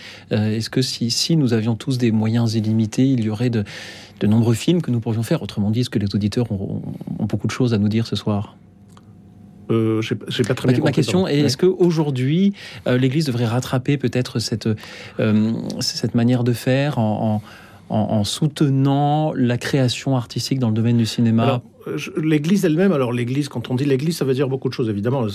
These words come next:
Speaker 2: L'Église,
Speaker 1: sûr.
Speaker 2: c'est évidemment la, l'Église institutionnelle, c'est aussi le Vatican, mais l'Église, c'est nous tous, hein. C'est nous tous, les, les chrétiens, les croyants, les catholiques. Euh, et, et, enfin, je pense que c'est déjà le cas, en fait. Ça existe déjà.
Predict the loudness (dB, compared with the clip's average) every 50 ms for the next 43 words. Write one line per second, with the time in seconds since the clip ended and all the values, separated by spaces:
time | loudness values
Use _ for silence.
0 | -2 -2 -2 -2 0 -2 -2 -2 -2 -2 -4 -4 -4 -4 -2 -2 0 0 0 0
1 | -2 -2 -2 -2 0 0 0 0 0 -2 -2 -2 -4 -6 -6 -6 -2 0 0 2
2 | 2 2 2 2 0 -2 -4 -6 -6 -6 -6 -6 -6 -4 -2 0 0 0 0 0
3 | 0 -2 -2 -2 0 0 0 0 0 0 0 -2 -2 -2 -4 -4 -4 -6 -6 -8
4 | -10 -6 -4 -4 -2 -2 -4 -4 -6 -4 -4 -2 -2 -2 -4 -6 -10 -14 -16 -12
5 | -4 -2 -2 0 2 2 2 4 4 2 2 2 0 0 -2 -2 0 2 2 2
6 | 0 0 -2 -2 -2 0 0 0 -2 -4 -8 -14 -16 -16 -16 -18 -18 -20 -12 -4
7 | 0 2 4 4 4 2 2 2 2 2 2 2 0 0 -2 -2 -4 -6 -8 -6
8 | -4 -4 -4 -2 -4 -8 -6 -4 -2 0 0 0 2 2 2 2 2 2 2 4
9 | 4 4 4 2 0 -2 -4 -6 -4 -2 0 0 2 2 2 0 -2 -2 -2 -2
10 | -2 -2 -2 -4 -6 -8 -4 -2 -2 0 0 0 -2 -4 -2 0 0 0 2 2
11 | 0 -2 -2